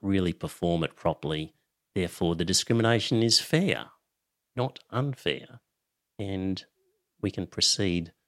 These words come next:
on the basis of discriminating against those people. That's the sort of first part. Sometimes discrimination is fair.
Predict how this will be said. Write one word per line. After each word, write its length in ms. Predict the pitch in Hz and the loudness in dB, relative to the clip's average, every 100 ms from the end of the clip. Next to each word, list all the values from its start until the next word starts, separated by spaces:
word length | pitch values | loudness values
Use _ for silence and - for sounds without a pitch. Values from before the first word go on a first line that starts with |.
| _ - | _ -12
on 80 | 95 | -8
the 60 | |
basis 360 | 80 85 82 85 | 0 0 0 -2
of 120 | 80 | -4
discriminating 580 | 78 - - 82 76 73 | -2 -2 -2 -2 -2 -4
against 240 | 76 69 | -4 -2
those 160 | - 69 | -4 -4
people. 320 | - 90 - - _ _ _ _ - - _ _ _ _ - | -4 -6 -6 -20 _ _ _ _ -12 -12 _ _ _ _ 2
That's 280 | 170 - | 4 4
the 100 | - | 4
sort 200 | - 127 | 6 8
of 200 | 95 78 - _ _ _ _ _ _ _ | 4 2 -10 _ _ _ _ _ _ _
first 260 | 143 120 - | 6 6 4
part. 240 | - 60 - | -2 -8 -8
Sometimes 560 | - - 170 139 117 101 | 0 2 2 4 2 2
discrimination 600 | - - 87 76 - 73 | 0 0 -2 -2 -4 -6
is 160 | 71 71 | -2 -2
fair. 320 | - 76 | -2 -4